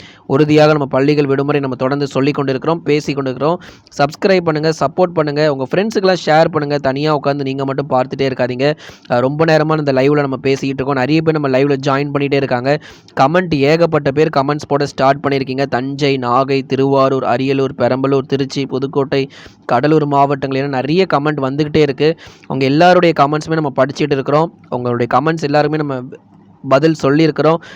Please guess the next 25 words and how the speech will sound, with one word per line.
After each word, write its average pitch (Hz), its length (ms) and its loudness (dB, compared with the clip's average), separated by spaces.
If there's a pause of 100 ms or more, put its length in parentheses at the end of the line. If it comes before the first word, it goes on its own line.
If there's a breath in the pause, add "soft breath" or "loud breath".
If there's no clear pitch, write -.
(300 loud breath)
க-, 127 140 0
வானிலை 156 360 2
அறிக்கை 170 200 2
நீங்க 156 260 -2
கேட்டுட்டே 170 420 2
இருங்க. 156 220 2 (320)
நம்ம 127 180 -4
தொடர்ந்து 156 300 2
நம்ம 156 180 0
லைவ்ல 147 360 2
நிறைய 139 280 0
பேர் 156 180 0
ஜாயின் 147 320 0
பண்ணிட்டே 143 320 0
வராங்க. 135 320 0
நம்ம 131 160 -2
பள்ளி 139 340 0
மாணவர்கள் 143 520 2 (420 loud breath)
கிட்டத்தட்ட 147 360 0
புதுக்கோட்டை 180 560 2
மாவட்டத்தில் 151 460 2
நிறைய 151 260 2
பேர் 156 200 0
ஜாயின் 139 300 -2
பண்ணியிருக்கீங்க. 135 460 -4